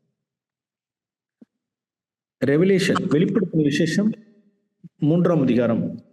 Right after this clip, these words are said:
லவோதிக்கா சபையினுடைய மூப்பருக்கு ஆண்டு சொல்லும் பொழுது இப்படி சொன்னார்.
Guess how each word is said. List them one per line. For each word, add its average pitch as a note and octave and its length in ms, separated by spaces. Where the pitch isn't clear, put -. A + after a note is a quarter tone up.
லவோதிக்கா D#3+ 840
சபையினுடைய C3+ 460
மூப்பருக்கு D#3+ 520
ஆண்டு B2+ 320
சொல்லும் C3 240
பொழுது B2+ 200
இப்படி A#2+ 220
சொன்னார். A2+ 480